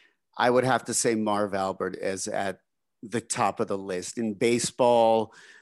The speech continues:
um, Vin Scully, to me, is the greatest play-by-play announcer ever. And it's also been said to me, too, not just the life that Vin Scully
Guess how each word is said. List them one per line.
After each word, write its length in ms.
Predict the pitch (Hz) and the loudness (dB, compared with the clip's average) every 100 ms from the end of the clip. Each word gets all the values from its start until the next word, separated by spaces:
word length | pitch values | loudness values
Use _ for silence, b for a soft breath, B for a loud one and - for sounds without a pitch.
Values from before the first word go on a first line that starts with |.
| B _ _ _ _ - | B _ _ _ _ -8
um, 480 | 107 98 98 98 95 - _ _ | -4 -4 -4 -6 -10 -14 _ _
Vin 440 | 107 95 131 135 | -12 0 4 4
Scully, 840 | 123 - - - 139 120 110 113 110 | 4 2 0 2 4 4 4 0 -2
to 200 | - 113 | -2 0
me, 460 | 107 107 107 104 | 0 0 0 0
is 360 | 107 - 110 101 | -2 -4 -4 -4
the 100 | 110 | -6
greatest 920 | - 104 95 107 110 107 107 - - - - | -6 -8 -4 0 0 0 0 -2 -6 -14 -10
play-by-play 1000 | - 107 104 104 98 - 104 101 101 95 b b b | -4 -2 -2 -4 -6 -4 -2 -2 -2 -6 b b b
announcer 720 | - 107 101 104 98 - 101 98 | -6 -2 0 -2 -2 -2 -2 -4
ever. 440 | - 113 104 110 107 | -2 0 0 0 0
And 160 | 104 | -2
it's 160 | 110 - | -2 2
also 280 | 151 165 196 | 2 4 0
been 200 | 156 113 | 0 0
said 320 | - 147 160 | 2 2 2
to 100 | - | 0
me, 200 | 131 110 | -2 -2
too, 680 | - - 208 208 160 135 117 B B B B - | -6 0 2 6 6 6 2 B B B B -2
not 180 | 175 | 0
just 220 | - 160 - | 0 -2 -4
the 80 | |
life 480 | 92 90 107 143 151 | -8 -2 2 2 2
that 220 | - 92 | -2 -2
Vin 160 | - 101 | -2 -4
Scully 720 | 95 - 120 113 113 107 98 | -4 0 2 2 2 -2 -6